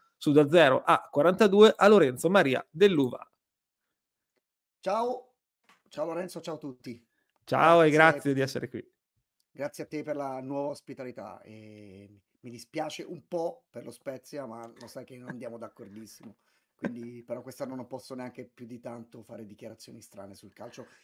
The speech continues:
Speaker 2: che non seguo, quindi non saprei di che parli.
Speaker 1: <laughs> Cambiamo argomento che è meglio. <laughs> Parliamo di corsa. Soprassediamo, anche perché noi ci eravamo sentiti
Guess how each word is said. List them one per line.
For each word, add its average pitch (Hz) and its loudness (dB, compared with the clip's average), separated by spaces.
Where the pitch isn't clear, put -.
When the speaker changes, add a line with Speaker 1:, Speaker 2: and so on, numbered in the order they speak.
Speaker 2:
che 175 -2
non 175 -4
seguo, 151 -6
quindi 139 -10
non 123 -12
saprei 226 -2
di 214 -4
che - -16
parli. 117 -16
Speaker 1:
<laughs> 320 -2
Cambiamo 175 6
argomento 165 4
che 156 2
è 143 4
meglio. 147 6
<laughs> - 2
Parliamo 180 6
di 175 4
corsa. - 0
Soprassediamo, 147 2
anche 180 2
perché 190 4
noi 254 10
ci - 2
eravamo 165 8
sentiti 160 2